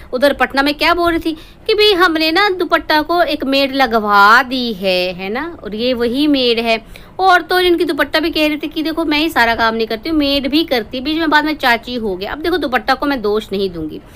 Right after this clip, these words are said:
दुपट्टा को तो जो बोला जाएगा कि ये मेड है, तो वो मेड ही बोलेगी, है।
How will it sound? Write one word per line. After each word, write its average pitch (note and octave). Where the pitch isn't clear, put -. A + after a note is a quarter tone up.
दुपट्टा D#4+
को D#4
तो D#4
जो C#4+
बोला C4+
जाएगा B3+
कि C4
ये C#4
मेड B3
है, C#4
तो D#4
वो D#4+
मेड D#4
ही D#4+
बोलेगी, A#3+
है। C#4